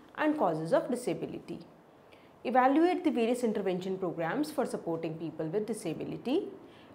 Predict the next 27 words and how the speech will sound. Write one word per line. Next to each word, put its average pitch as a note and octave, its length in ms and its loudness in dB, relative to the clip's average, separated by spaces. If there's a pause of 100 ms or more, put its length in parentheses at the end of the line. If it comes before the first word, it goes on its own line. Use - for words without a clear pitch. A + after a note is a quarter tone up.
analyze E4 560 4
the - 180 -2
upcoming C4+ 400 2
future G3+ 400 -2
of E3+ 140 -2
disabled E3+ 460 -2 (120)
older E3+ 240 0
people. F3+ 380 -4 (1200)
Introduction D4+ 640 2
to D4+ 100 4
disability. E3+ 680 -2 (1120)
We E4 120 10
have F#4+ 200 6
discussed G3+ 720 2
the A3+ 180 -4
explosion D#4 680 6
of C4+ 160 4
population F#3+ 580 4 (100)
and A3+ 220 -4
various C#4+ 300 2
issues G3 420 0
of G#3+ 160 0
older E3 220 2
people D#3+ 360 -2
in D#4 260 4
previous F3+ 340 0
chapters. - 580 -4